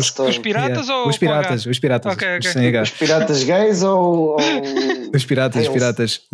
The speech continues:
Speaker 3: <laughs> Hailstorm sem H.
Speaker 1: Eu vi, eu vi, eu vi, eu vi os Piratas na, não sei se estavas lá também.
Speaker 3: Aonde?
Speaker 1: Vagos.
Speaker 3: Ah, não, não fui.
Speaker 1: Quando vagos eram vagos.
Speaker 3: E quando vagos eram vagos, exato. Não fui,
Speaker 1: Sim.
Speaker 3: infelizmente não, não vi. Eu vi-os, vi-os no Download,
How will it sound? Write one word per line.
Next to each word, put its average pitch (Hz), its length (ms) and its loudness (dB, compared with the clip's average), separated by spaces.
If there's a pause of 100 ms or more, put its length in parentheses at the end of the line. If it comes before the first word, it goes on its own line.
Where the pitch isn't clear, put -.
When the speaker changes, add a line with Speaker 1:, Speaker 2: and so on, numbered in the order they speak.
(140)
Speaker 3:
<laughs> 135 260 0
Hailstorm 147 420 0
sem 190 200 2
H. 117 120 2
Speaker 1:
Eu 107 60 0
vi, 214 200 -2
eu 202 100 0
vi, 202 280 2
eu 190 140 2
vi, 185 220 2
eu 175 440 2
vi 151 120 2
os 165 100 2
Piratas 175 500 0
na, 160 320 2
não 160 220 0
sei 143 120 0
se 151 60 -6
estavas 143 300 0
lá 139 100 2
também. 135 300 0 (520)
Speaker 3:
Aonde? 123 160 4
Speaker 1:
Vagos. 123 400 -2
Speaker 3:
Ah, 127 160 2
não, 135 180 2
não 131 140 4
fui. 139 180 -2
Speaker 1:
Quando 131 80 0
vagos 147 280 0
eram 147 180 4
vagos. 131 320 -2 (300)
Speaker 3:
E 147 100 2
quando 143 160 0
vagos 143 220 0
eram 147 160 2
vagos, 131 240 2
exato. 120 340 0 (220)
Não 139 160 4
fui, 123 200 0
Speaker 1:
Sim. 131 280 4
Speaker 3:
infelizmente 139 500 0
não, 143 180 2
não 139 200 2
vi. 123 140 2
Eu 127 180 4
vi-os, 165 440 2 (240)
vi-os 143 280 2
no 139 100 2
Download, 135 420 2